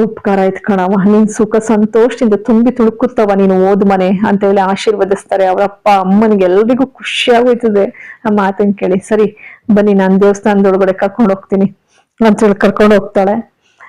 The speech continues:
ಆನಂತರ ಕರ್ಕೊಂಡೋಗಿ ಸುಧಾರ್ಸೆಲ್ಲ ಆದ್ಮೇಲೆ ಬಂದ್ಬಿಟ್ಟು ರಂಗನಾಥ್ ಅವ್ರ ಜೊತೆ, ರಂಗನಾಥ್ ಅವರು ಇಲ್ಲಿ, ಆ, ರಂಗನಾಥ್ ಅವರು, ಆ, ಕೊಡ್ತಾರೆ, ಆ, ಜ್ಯೂಸನ್ನ. ಆನಂತರ ಅದಕ್ಕೆ,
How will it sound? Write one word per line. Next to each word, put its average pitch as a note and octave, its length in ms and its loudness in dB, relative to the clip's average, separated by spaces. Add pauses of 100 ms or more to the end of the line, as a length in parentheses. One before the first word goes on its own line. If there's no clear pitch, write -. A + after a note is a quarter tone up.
(540)
ಆನಂತರ C4 360 2
ಕರ್ಕೊಂಡೋಗಿ C4 560 -2
ಸುಧಾರ್ಸೆಲ್ಲ A#3+ 600 2
ಆದ್ಮೇಲೆ A3+ 720 2
ಬಂದ್ಬಿಟ್ಟು A3 600 0
ರಂಗನಾಥ್ G#3 480 0
ಅವ್ರ G#3 220 0
ಜೊತೆ, G#3 400 -4 (380)
ರಂಗನಾಥ್ A#3 520 2
ಅವರು G#3+ 540 -2 (380)
ಇಲ್ಲಿ, A3+ 480 2 (460)
ಆ, G#3+ 160 0
ರಂಗನಾಥ್ A#3+ 440 2
ಅವರು, A3 540 0 (460)
ಆ, G#3 320 -2
ಕೊಡ್ತಾರೆ, A3 560 -2 (640)
ಆ, A3 160 -2
ಜ್ಯೂಸನ್ನ. G#3+ 640 0 (420)
ಆನಂತರ G#3+ 400 0 (400)
ಅದಕ್ಕೆ, A3+ 400 0